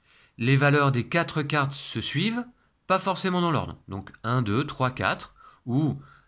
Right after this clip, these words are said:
six, trois, cinq, quatre, comme dans l'exemple. Voilà. Donc un autre type de mission.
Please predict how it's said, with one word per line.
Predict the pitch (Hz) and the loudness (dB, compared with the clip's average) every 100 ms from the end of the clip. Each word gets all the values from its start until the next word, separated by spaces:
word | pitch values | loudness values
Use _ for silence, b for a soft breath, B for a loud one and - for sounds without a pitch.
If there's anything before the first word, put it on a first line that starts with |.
| B | B
six, | - - 139 139 | -10 -2 -2 -2
trois, | - 135 | -2 -2
cinq, | 147 107 101 | 0 -4 -2
quatre, | 113 143 | -2 -2
comme | 139 123 | -2 2
dans | 127 | 2
l'exemple. | 127 98 71 - _ _ _ _ _ _ - | 2 -2 -10 -18 _ _ _ _ _ _ -18
Voilà. | - - _ B B B B | -18 -18 _ B B B B
Donc | 90 90 - - | -12 -10 -12 -8
un | 107 | -4
autre | 117 127 | -4 -4
type | 156 | -2
de | 147 | 0
mission. | 143 139 | 0 -4